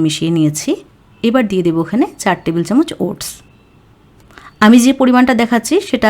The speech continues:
কিন্তু একজনের জন্য যথেষ্ট। এই পরিমাণ খাওয়ার যদি একজন খায় তাহলে কিন্তু একদম সুন্দর পেট ভরে যাবে আর অনেকক্ষণ পর্যন্ত পেট ভরা থাকবে। যেহেতু ওটসের মধ্যে প্রচুর ফাইবার আছে, ওটস খেলে কিন্তু সহজে খিদে পেয়ে যায় না, এটা আমরা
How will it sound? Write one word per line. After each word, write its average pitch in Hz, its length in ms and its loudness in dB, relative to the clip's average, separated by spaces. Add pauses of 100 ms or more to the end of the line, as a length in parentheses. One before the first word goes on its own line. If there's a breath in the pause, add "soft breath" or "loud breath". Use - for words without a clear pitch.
কিন্তু 226 180 0 (240)
একজনের 240 420 2
জন্য 269 140 6 (100)
যথেষ্ট। 165 320 -2 (520 loud breath)
এই 220 160 4
পরিমাণ 240 260 2 (100)
খাওয়ার 214 220 2 (100)
যদি 220 160 0 (200)
একজন 196 220 0 (100)
খায় 208 240 -2
তাহলে 208 240 0
কিন্তু 202 240 -2
একদম 185 260 -4
সুন্দর 214 220 0 (100)
পেট 185 200 0
ভরে 202 220 2
যাবে 196 140 2 (460 loud breath)
আর 180 60 4 (160)
অনেকক্ষণ 262 440 6
পর্যন্ত 269 320 4 (340)
পেট 220 160 4 (100)
ভরা 156 260 2
থাকবে। 151 280 -2 (960 loud breath)
যেহেতু 220 320 2
ওটসের 262 320 2
মধ্যে 254 220 4
প্রচুর 240 240 0 (100)
ফাইবার 202 420 4
আছে, - 160 -4 (160)
ওটস 208 220 -2
খেলে 233 200 -2
কিন্তু 240 220 0
সহজে 220 320 -2
খিদে 262 300 0
পেয়ে 170 180 2
যায় 165 200 0
না, 165 60 -2 (120)
এটা 196 160 -2
আমরা 202 120 2